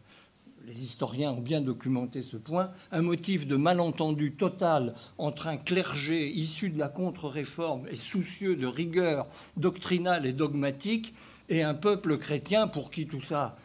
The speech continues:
était du baratin, mais qui en revanche voulait des cérémonies, des rites effectués dans les règles.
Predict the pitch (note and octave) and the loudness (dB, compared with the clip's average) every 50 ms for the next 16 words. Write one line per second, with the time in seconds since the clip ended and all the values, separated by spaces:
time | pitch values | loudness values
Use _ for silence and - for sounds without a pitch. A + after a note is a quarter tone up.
0 | - - - C3 - D#3+ C3+ B2 B2+ B2 C#3+ C3+ B2 B2+ C#3 C3 - G3+ G#3+ A3+ | -14 -10 -8 -4 0 0 0 0 2 4 4 4 4 4 0 4 8 8 10 10
1 | A3+ A3 F#3 D3+ C#3 C#3+ D3 D3+ D3 C3+ A#2+ C#3 C3+ B2+ F#3 G3 A3 A3 - - | 8 6 4 0 0 0 0 0 2 2 2 2 0 2 2 0 0 0 -2 -4
2 | C3 B2+ D3 D3 D3+ F3+ G3+ A3 A3+ A3 F3+ C#3 D#3 D#3 D#3 F3+ E3+ D3+ D#3 C#3+ | -4 -2 0 4 6 6 6 6 4 0 0 2 2 4 4 2 2 2 4 4
3 | C#3 C3+ C#3+ D3+ E3+ G3+ G#3+ F3+ D3 C#3+ C#3+ B2+ D3 F#3+ A3 G#3+ - - - - | 6 4 4 4 2 0 0 0 0 -2 0 0 0 0 0 0 -4 -8 -14 -20
4 | - - - A3 E3 - - E3+ D#3 D3 - G3+ G#3 A3 G#3 F#3 G3 G3 F#3 E3+ | -20 -6 -2 0 0 2 2 0 0 -2 2 4 6 6 8 8 8 6 6 4
5 | - C#3+ C#3+ C3 B2 C3 A#2 A2 | 4 4 4 4 4 2 0 -2